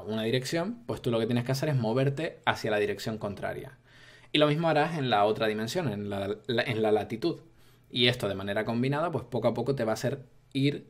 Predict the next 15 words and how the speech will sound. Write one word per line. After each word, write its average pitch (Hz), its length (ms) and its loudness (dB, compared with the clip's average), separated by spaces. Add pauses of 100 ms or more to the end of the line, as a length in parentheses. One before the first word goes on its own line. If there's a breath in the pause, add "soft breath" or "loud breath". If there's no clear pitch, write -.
hacia 101 640 0
una 117 320 -2
superficie 120 800 -2 (320 loud breath)
cada 120 280 4
vez 120 200 0
más 104 160 -2
baja. - 320 -8 (580 loud breath)
Pues 143 140 2
eso 190 80 2
es - 20 6
lo 170 60 4
que 156 100 4
queremos 127 280 4
hacer 113 240 0
aquí. 98 280 -6